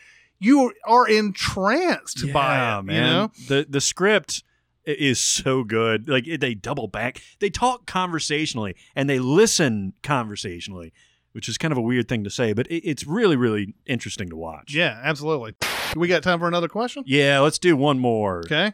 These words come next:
Speaker 2: All right, so what are the best non-dialogue moments in movies? Now, there's a lot to choose from. Um, I, what immediately comes to mind for me is the first fifteen minutes of There Will Be Blood.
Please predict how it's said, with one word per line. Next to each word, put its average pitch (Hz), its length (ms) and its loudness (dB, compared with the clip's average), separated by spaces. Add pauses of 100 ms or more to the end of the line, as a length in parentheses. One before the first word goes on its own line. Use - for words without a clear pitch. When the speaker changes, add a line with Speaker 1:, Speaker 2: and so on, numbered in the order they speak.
(120)
Speaker 2:
All 202 80 4
right, - 140 0
so 175 80 2
what 233 160 6
are 247 80 8
the 175 120 2
best 196 420 -2 (140)
non-dialogue 156 960 4
moments 123 380 0
in 113 260 -2
movies? 101 640 0
Now, 117 320 -4 (160)
there's 220 200 2
a 185 60 4
lot 139 340 2
to 123 80 -10
choose 120 320 -4
from. 78 320 -12 (500)
Um, 127 520 0 (480)
I, 208 140 0 (260)
what 202 200 2
immediately 247 380 2
comes 190 240 2
to 180 80 0
mind 151 320 0
for 143 100 -2
me 143 280 0
is 139 280 -2
the 120 120 -6
first 185 380 -2
fifteen 147 340 -2
minutes 123 240 -4
of 104 60 -8
There 110 140 0
Will 104 120 -4
Be 101 100 -8
Blood. 87 400 -8